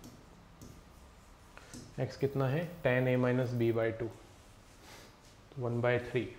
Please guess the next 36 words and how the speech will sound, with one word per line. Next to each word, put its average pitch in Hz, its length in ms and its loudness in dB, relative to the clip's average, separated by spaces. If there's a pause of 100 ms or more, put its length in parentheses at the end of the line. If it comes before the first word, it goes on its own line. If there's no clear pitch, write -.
(180)
tan 120 180 2
A 123 120 4
minus 123 200 2
B 127 140 4
by 123 140 4
two 139 120 4
is 175 160 0 (340)
one 117 260 -6
by 120 100 -2 (160)
three, 110 160 -8 (880)
one 123 220 -4
by 123 160 2
three 135 200 -2 (140)
cot 117 300 0
C 120 240 -4
by 123 120 -2 (140)
two। 120 100 -4 (1900)
तो 127 100 -4 (100)
cot 127 300 2
C 131 240 0
by 127 220 2
two 123 120 -2
की 123 80 0
वैल्यू 120 300 2
आ 117 100 4
गई 139 240 2
वन, 117 360 0 (220)
तो - 100 -8
C - 300 -4
by 127 140 2 (100)
two 131 120 2
आ 120 80 2
गया 127 180 0 (140)
फ़ोर्टी - 360 -2
फ़ाइव 120 300 0
डिग्री, 110 300 0